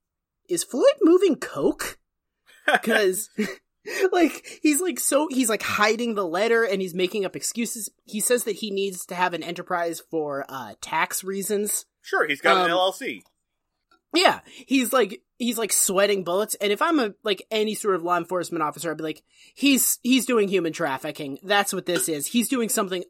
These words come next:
Speaker 1: unbelievably illegal." Something, before we get to the reason why he's getting mail for Floyd Lawton Enterprises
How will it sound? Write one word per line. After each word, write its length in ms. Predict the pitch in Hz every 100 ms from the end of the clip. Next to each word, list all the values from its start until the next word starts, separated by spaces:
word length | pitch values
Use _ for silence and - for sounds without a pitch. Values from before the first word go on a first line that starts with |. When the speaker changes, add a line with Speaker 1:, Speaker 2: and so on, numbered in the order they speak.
| _ _ 220
Speaker 1:
unbelievably 1160 | 220 220 196 196 185 165 185 170 160 160 147
illegal." 560 | 147 135 123 123 110 - _ _ _ _ _ -
Something, 420 | - 403 330 202 -
before 340 | - 277 320
we 80 | 285
get 140 | 240
to 80 | 220
the 100 | 185
reason 500 | 175 233 214 185 165
why 240 | 160 156 147
he's 240 | 165 160
getting 320 | 170 156 160
mail 240 | 165 156 156
for 180 | - 143
Floyd 400 | - 185 170 160
Lawton 380 | 156 151 156 -
Enterprises 800 | 156 147 147 156 135 131 139 -